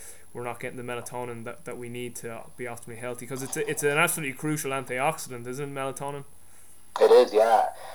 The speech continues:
Speaker 2: And, you know, um, the way that this information that we're talking about is usually addressed, it's like, all right, well, how do we get, let's just, let's take some, arti-, you know, some exogenous melatonin. Let's
Speaker 1: Yeah.
Speaker 2: take it by s-, some
Speaker 1: Yeah.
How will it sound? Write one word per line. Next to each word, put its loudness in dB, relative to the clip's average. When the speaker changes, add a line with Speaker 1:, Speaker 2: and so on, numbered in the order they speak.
Speaker 2:
And, 6
you -10
know, 4
um, 4
the 8
way 10
that 6
this 0
information 0
that 2
we're 2
talking 6
about 8
is -4
usually -8
addressed, 6
it's -6
like, 4
all 12
right, 8
well, 2
how 8
do 8
we 0
get, 6
let's 6
just, -6
let's 2
take 0
some, -6
arti-, 4
you -2
know, 4
some -2
exogenous 8
melatonin. -2
Let's 0
Speaker 1:
Yeah. 0
Speaker 2:
take 8
it 6
by 6
s-, -2
some 2
Speaker 1:
Yeah. -12